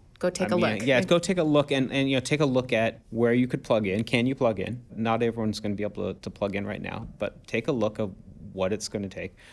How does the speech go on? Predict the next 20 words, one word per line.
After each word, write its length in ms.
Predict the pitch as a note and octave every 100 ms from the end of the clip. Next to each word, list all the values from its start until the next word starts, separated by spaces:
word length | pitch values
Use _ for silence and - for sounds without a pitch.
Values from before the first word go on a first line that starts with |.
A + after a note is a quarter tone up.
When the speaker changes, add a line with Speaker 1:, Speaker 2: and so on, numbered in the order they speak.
| - -
Speaker 2:
Look 340 | G2+ G2+ G2+
at 200 | G#2+ -
your 280 | G2+ F#2+ F2+ -
local 360 | G2+ G2+ G#2+
utilities' 640 | G2 F#2+ G#2 G2 F#2 - - - -
electricity 500 | F#2+ - A2+ - B2+
rates. 480 | A2+ A2 G#2+ - - - - -
Look 300 | F#2+ A2 B2+
at 120 | G2+
all 240 | - G2 G#2+
the 100 | G2+
options 520 | - F#2+ - G2+ F#2
that 80 | F#2+
are 80 | F#2
available 580 | F2 F2 F#2+ G2 G#2 G#2+
from 180 | - G2
the 80 | F#2+
different 420 | F#2+ G#2 - -
car 220 | - F#2
makers, 400 | G2 F#2+ G#2 G2+